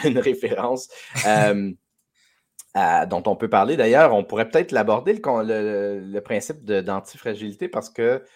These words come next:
ça rentre un petit peu dans, dans ce dont on parle. C'est quoi pour toi, le, peux-tu nous l'expliquer un peu, euh, ta conception du, euh, de, de la théorie ?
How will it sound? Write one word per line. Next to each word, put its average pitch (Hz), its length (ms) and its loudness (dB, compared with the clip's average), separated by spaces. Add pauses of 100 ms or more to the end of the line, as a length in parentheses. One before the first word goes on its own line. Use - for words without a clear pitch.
(200)
ça - 460 -2
rentre 117 440 -4
un 104 120 -2
petit - 200 -16
peu 175 220 -8
dans, 101 240 -2
dans 98 180 -6
ce 104 140 -10
dont 110 260 -6
on 104 120 -4
parle. 131 460 -4
C'est - 220 -8
quoi 165 240 0
pour - 160 -10
toi, 143 240 -6
le, 104 260 -2
peux-tu 120 220 -12
nous 190 100 -4
l'expliquer 123 540 -6
un 113 120 -4
peu, 139 320 -8
euh, 92 360 -4 (460)
ta 113 100 -6
conception 123 760 -4
du, 87 380 -10
euh, 80 320 -6
de, 80 160 -16
de 80 140 -16
la 87 140 -10
théorie ? 87 440 -10